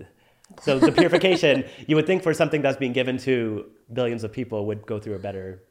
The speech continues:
Speaker 1: rigorous process to make sure there's no D N A fragments. So I think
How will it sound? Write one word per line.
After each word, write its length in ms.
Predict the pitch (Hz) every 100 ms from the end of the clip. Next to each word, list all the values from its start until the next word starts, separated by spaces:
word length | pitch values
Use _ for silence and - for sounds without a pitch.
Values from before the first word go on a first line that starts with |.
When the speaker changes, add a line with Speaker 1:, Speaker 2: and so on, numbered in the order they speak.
| _ 117
Speaker 1:
rigorous 540 | 135 127 117 110 -
process 680 | - 113 104 113 101 - - - _ _
to 100 | -
make 180 | 123 113
sure 340 | - 139 135 113
there's 160 | 110
no 100 | 110
D 140 | 107 101
N 80 | 101
A 80 |
fragments. 300 | 98 98 101
So 120 | 143 143
I 100 | 139
think 240 | 180